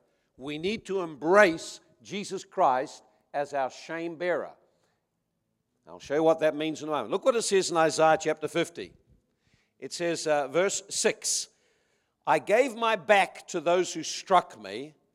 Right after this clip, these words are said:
my cheeks to those who plucked out my beard. I did not hide my face from shame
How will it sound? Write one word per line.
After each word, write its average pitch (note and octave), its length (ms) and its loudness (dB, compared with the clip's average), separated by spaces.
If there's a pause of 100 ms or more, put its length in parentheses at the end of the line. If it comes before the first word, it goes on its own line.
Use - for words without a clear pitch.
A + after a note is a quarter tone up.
my C3 220 -2
cheeks - 520 -6
to G3+ 140 -2
those E3 380 0
who C#3+ 120 -6
plucked F#3 400 2
out E3 220 2
my C#3 160 -2
beard. B2 540 -4 (380)
I C#3+ 160 2
did C#3 200 -6
not F3+ 300 2
hide E3+ 380 2
my D3 180 0
face E3+ 420 -2
from C3+ 300 -10
shame E3+ 640 -2